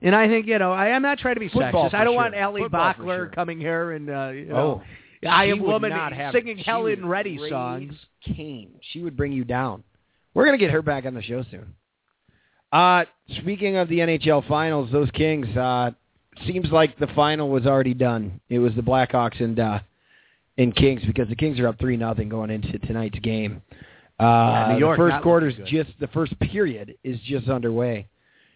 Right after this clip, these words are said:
Speaker 2: in what could be the final game up there in New York. Uh, it's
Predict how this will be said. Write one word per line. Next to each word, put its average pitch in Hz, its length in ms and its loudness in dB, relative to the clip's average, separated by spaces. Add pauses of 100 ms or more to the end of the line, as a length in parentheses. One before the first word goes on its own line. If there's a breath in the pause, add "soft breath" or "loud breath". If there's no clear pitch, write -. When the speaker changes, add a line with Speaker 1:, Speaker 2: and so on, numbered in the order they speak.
(140)
Speaker 2:
in 139 160 6
what 156 180 4
could 170 160 0
be 147 100 4
the 127 180 -6
final 151 280 0
game 135 200 -4
up 117 120 -8
there 117 120 -6
in 110 60 -6
New 110 80 -6
York. 104 280 -6 (840)
Uh, 147 300 6
it's 170 180 0